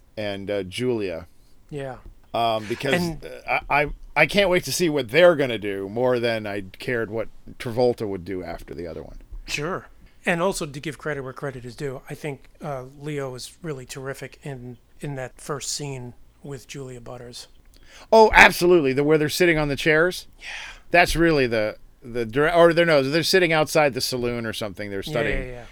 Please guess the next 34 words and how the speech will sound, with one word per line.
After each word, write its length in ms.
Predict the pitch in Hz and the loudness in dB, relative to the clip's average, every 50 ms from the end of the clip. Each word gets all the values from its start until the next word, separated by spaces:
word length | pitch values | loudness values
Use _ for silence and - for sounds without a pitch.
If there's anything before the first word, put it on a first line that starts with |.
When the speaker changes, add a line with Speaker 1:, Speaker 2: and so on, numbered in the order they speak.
| - | -18
Speaker 1:
She's 280 | - - 151 156 131 120 | -10 -6 -4 -2 -2 0
reading 240 | 151 147 139 135 131 | 0 0 0 0 -2
a 60 | 117 | -2
book. 320 | 104 127 123 120 - - - | -2 0 0 -2 -2 -4 -6
He's 260 | 127 143 170 156 135 | -4 -2 -2 -2 0
reading 200 | 151 139 131 127 | -2 -2 -2 -2
a 60 | 120 | -2
book, 240 | 113 123 113 110 - | -2 -2 -2 -2 -4
and 100 | 117 110 | -6 -6
she's 200 | - - 117 - | -6 -8 -10 -8
studying 320 | - 127 113 104 101 98 | -4 -4 -4 -4 -4 -6
a 40 | 90 | -8
script, 400 | - - - 117 107 92 - - | -10 -6 -4 -4 -4 -4 -4 -6
or 140 | 92 92 - - - - - - - - | -8 -8 -8 -10 -18 -20 -20 -20 -20 -14
she's 240 | - - 139 135 | -8 -6 -6 -4
taking 260 | - 135 120 98 113 110 | 0 0 0 0 0 -4
over 200 | 104 104 98 101 | -4 -4 -2 -4
the 80 | 101 | -4
world, 320 | 95 98 104 101 101 104 98 | -4 -2 -2 0 -2 -2 -2
or 80 | 98 | -2
whatever 280 | 101 104 104 104 98 101 | -4 -4 -4 -4 -4 -4
it 60 | 95 | -4
is 100 | 98 95 | -4 -4
she's 200 | - - 101 - | -4 -4 -8 -8
doing. 280 | - 95 92 92 90 - - - - - - - - | -10 -8 -8 -8 -10 -12 -10 -8 -8 -6 -8 -8 -10
Speaker 2:
Yeah. 120 | 151 135 - - - - - _ _ - | -14 -14 -16 -16 -20 -20 -20 _ _ -10
Speaker 1:
Yeah, 260 | 147 143 156 156 139 | -4 2 4 4 4
absolutely. 640 | 123 160 180 175 135 120 156 156 151 120 87 78 - - - | 6 6 6 6 4 2 0 0 0 0 -2 -6 -12 -8 -2
Uh, 180 | - 131 127 123 - | 0 2 2 2 0
completely 460 | - 143 - - 160 160 147 135 135 | -4 -6 -2 -2 -2 0 0 0 0
agree 440 | 123 107 113 117 117 113 113 113 104 | 0 0 0 -2 0 0 -2 -4 -4
with 220 | 107 104 - - | -8 -8 -8 -8
you 120 | 107 107 | -8 -6
there. 380 | 95 104 104 101 101 98 95 - | -4 -4 -2 -2 -2 -4 -4 -6